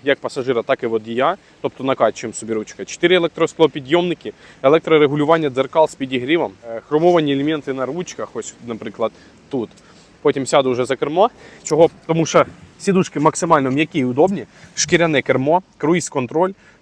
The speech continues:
е, туманочки передні, задні. По магнітолці у нас, е, невеличка магнітолка, блюз. Але в цілому,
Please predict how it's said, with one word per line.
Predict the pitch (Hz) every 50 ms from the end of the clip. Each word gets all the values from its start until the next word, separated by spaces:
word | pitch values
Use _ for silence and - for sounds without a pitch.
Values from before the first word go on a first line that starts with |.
| _ -
е, | 117 117
туманочки | 117 151 165 170 156 143 - - - 127
передні, | 135 135 135 131 127 131
задні. | 120 127 160 185 170 139 113 98 - _ - _ _ _ _ _ _ _
По | - 165 160 160
магнітолці | 151 156 156 151 175 170 - 165 139 127 117 - 123
у | 120
нас, | 123 117 107 - - - - _ - - _ _ _
е, | 117 120 120 123
невеличка | 131 151 156 160 139 - - - -
магнітолка, | 131 135 135 160 190 196 - 247 240 202 - 151
блюз. | 147 165 208 240 233 - - _ _ _ _ _ - _
Але | 143 139 147 151 147 147 143
в | 131
цілому, | - - 156 151 170 180 170 160 147 139 127 120